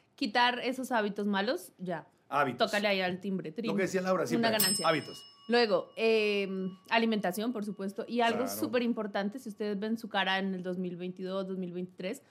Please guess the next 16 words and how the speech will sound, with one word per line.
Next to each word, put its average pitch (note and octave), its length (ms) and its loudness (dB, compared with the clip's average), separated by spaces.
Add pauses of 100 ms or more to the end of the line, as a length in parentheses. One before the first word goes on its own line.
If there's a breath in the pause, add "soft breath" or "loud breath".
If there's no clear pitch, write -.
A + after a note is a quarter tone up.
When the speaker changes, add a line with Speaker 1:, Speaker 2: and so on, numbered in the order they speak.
(140)
Speaker 1:
estaba G3+ 380 6
inflada. F#3+ 580 -2
Inflada G3 580 0
en G#3 100 0
rellenos, G3+ 540 -2
inflada F#3 540 0
en F#3+ 100 -4
exceso G3 400 -6
de G3+ 60 -4
productos F#3+ 480 -6
que G3+ 80 -10
se F#3 80 -6
ha F#3 80 -10
puesto F#3 260 -6
justamente G3+ 460 -4
para A3 240 2